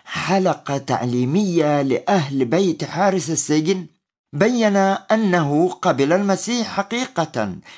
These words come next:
بأن غسلهما من الجراحات وأطعمهما وتهلل طول الوقت مع جميع بيته، لأنهم كلهم قد تعرفوا بالرب،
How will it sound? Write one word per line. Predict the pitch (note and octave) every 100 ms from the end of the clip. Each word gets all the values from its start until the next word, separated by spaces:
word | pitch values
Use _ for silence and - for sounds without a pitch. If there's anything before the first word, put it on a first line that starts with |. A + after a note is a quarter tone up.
| -
بأن | D#3 - A3+ G#3+
غسلهما | F3 E3 E3 G3+ G3 F3 F#3+ D3 B2+
من | A#2 D#3 E3+
الجراحات | C#3+ B2+ B2 A#2 A2 C3+ C3 B2 A#2 - - -
وأطعمهما | C3+ - G#2+ G#2 B2+ D3 D#3+ C#3 C3+ C3 -
وتهلل | A2+ C3+ C3 A2+ E3 G#3 D#3+ C#3
طول | - E3 D3+
الوقت | C3+ C#3+ D3+ - - -
مع | B2 - A#2
جميع | G#2+ A2+ A#2+
بيته، | G2+ G2+ F2+ D2 - - -
لأنهم | C#3+ D#3+ A3 G#3+ E3+ D#3 D#3+
كلهم | G3+ D#3 C#3 C#3 F3+
قد | E3 -
تعرفوا | A#2+ A2+ G#2+ G#2+ D#3+
بالرب، | G3 G3 G3 G2+